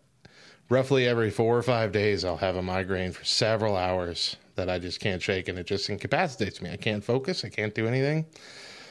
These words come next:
Uh, last, the, uh, this past Thursday, we were doing Celebrate Recovery. We do Celebrate Recovery at our church on Thursdays, and I was supposed to be giving a lesson 'cause we were,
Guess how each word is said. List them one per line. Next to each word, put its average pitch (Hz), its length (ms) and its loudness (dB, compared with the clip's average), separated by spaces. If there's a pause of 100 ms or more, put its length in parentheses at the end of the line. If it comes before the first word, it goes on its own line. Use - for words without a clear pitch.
(200)
Uh, 113 520 4 (360)
last, 113 640 2 (420)
the, 104 380 2
uh, 101 220 0
this 95 140 -6
past 117 340 0
Thursday, 107 600 2 (580)
we 107 80 4
were 101 100 4
doing 98 500 2 (200)
Celebrate 92 340 2
Recovery. 117 300 2
We 95 80 2
do 90 80 0
Celebrate 90 300 0
Recovery 113 340 2
at 90 60 2
our 87 100 0
church - 420 -2
on 92 200 -2
Thursdays, 104 640 2
and 98 560 0 (1120)
I 117 140 4
was 120 120 2
supposed 123 200 2
to - 40 -4
be 123 80 2
giving 104 240 2
a 92 60 2
lesson 143 440 2
'cause 117 180 2
we 104 140 2
were, 95 340 2